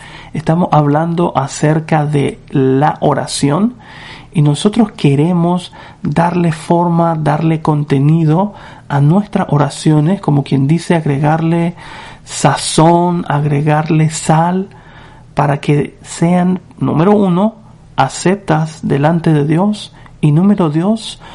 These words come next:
puedan ayudarnos a edificar una vida de fe comprometida con Dios y su palabra. Hemos estado conversando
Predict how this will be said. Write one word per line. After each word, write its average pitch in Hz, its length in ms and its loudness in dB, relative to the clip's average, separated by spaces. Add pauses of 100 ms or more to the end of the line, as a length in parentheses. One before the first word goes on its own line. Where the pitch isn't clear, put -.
(280)
puedan 170 440 2
ayudarnos 156 880 0
a 147 120 0
edificar 160 1080 -2
una 160 280 2
vida 170 460 2
de 147 240 -2
fe 196 400 -2 (320)
comprometida 151 1080 0
con 135 260 -2
Dios 214 540 -2 (260)
y 156 80 2
su 156 220 -2
palabra. 135 580 0 (960)
Hemos 190 260 2
estado 190 420 2
conversando 160 920 0